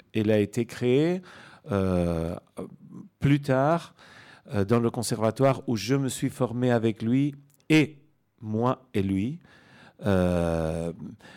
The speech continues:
on a créé la carrière de direction de chœur en quatre-vingt-cinq. C'était un premier essai, ceci après,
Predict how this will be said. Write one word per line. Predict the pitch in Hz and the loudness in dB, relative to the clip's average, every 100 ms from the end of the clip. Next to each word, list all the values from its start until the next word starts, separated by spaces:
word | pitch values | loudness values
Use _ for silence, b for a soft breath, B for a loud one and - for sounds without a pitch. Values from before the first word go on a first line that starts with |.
| B | B
on | 107 | 0
a | 117 | 2
créé | - 117 120 147 139 | 0 0 2 2 0
la | 104 107 113 117 - - | -2 2 2 0 -6 -4
carrière | 117 110 131 | -4 0 -2
de | 117 98 | 0 -2
direction | 101 104 - 127 | -2 -4 -4 -2
de | 117 | 0
chœur | 143 143 143 | 0 0 -2
en | 107 | -8
quatre-vingt-cinq. | - 123 - 113 117 - 82 71 - _ _ _ - B B B B B B B | -6 -8 -6 -8 -8 -6 -8 -10 -18 _ _ _ -20 B B B B B B B
C'était | - 120 139 131 | -6 -2 -2 0
un | 123 | 0
premier | - 131 131 120 | 0 0 2 2
essai, | 110 - 156 156 143 | 2 0 2 4 2
ceci | 143 117 120 110 | 0 -4 0 0
après, | - - 113 101 | 0 0 2 2